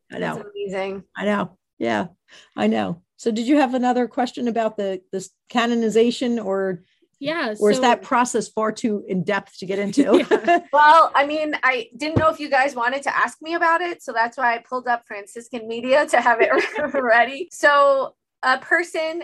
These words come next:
Speaker 2: is formally called a servant of God when the diocesan process has been completed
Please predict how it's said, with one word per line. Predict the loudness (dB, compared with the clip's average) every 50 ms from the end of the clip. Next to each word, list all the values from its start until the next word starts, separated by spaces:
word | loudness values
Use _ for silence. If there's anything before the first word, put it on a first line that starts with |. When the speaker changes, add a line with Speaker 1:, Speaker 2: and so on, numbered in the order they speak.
| -10 -10
Speaker 2:
is | -10 -10 -10
formally | -6 -4 -4 -2 -2 -2 -2 -4 -2
called | 2 4 4 4 4 4
a | -2
servant | -6 -6 -6 -4 -4 -2 -2 -4 -6 -4 -4
of | -4 -4 -4 -4
God | -4 0 2 2 2 2 0 -2 -8 -12 -16
when | _ -6 -6 -6 -6
the | -8 -4
diocesan | -2 0 2 2 2 2 0 -2 -6 -12 -14 -12 -12 -12 -4
process | 0 0 0 0 0 -2 -6 -8 -6 -8
has | -10 -8
been | -8 -8 -8 -8
completed | -8 -10 -12 -12 -12 -14 -14 -6 0 4 4 4 4 4